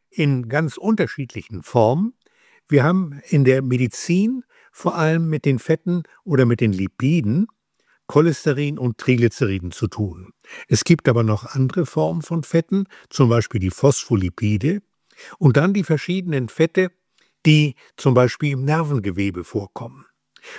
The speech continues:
Und dabei sind wir auch schon, äh, bei einem Aspekt der Bedeutung, die Fette haben. Fette, äh, haben, äh, eine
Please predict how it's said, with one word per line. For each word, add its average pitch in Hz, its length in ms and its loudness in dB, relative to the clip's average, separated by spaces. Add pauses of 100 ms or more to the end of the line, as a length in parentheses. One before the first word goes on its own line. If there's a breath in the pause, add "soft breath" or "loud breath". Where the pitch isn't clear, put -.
(120 loud breath)
Und 123 100 2
dabei 135 340 4
sind 165 260 0
wir 175 140 -2
auch 151 140 -8
schon, 180 400 -8 (180)
äh, 156 200 4
bei 139 500 0
einem 165 260 -6
Aspekt 151 560 -6
der 143 80 2
Bedeutung, 147 600 0
die 101 120 -10
Fette 107 380 -6
haben. 107 220 -14 (680 loud breath)
Fette, 190 480 2 (640)
äh, 165 360 4 (260 soft breath)
haben, 151 400 0 (220)
äh, 139 320 4 (280)
eine 139 420 4